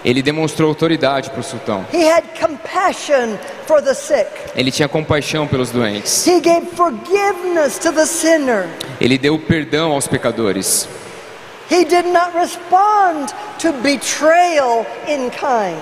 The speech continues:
Speaker 1: Ele não respondeu ao traidor de uma forma
Speaker 2: He
Speaker 1: não
Speaker 2: respond-,
Speaker 1: gentil.
Speaker 2: he responded with wisdom.
Speaker 1: Ele respondeu com sabedoria.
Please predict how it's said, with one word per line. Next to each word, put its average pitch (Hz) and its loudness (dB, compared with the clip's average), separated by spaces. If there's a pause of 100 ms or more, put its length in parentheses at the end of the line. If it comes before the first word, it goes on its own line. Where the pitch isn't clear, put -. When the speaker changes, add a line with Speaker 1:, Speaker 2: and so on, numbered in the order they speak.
(360)
Speaker 1:
Ele 147 2
não 156 0
respondeu 147 0
ao 127 0
traidor 110 -2 (400)
de 120 -2
uma 123 4
forma 123 -2 (300)
Speaker 2:
He 262 -4
Speaker 1:
não 269 0 (400)
Speaker 2:
respond-, 320 0
Speaker 1:
gentil. 113 -4 (100)
Speaker 2:
he 262 0
responded 262 0
with 240 2
wisdom. 254 0 (560)
Speaker 1:
Ele 131 4
respondeu 139 0
com 139 -10
sabedoria. 127 -2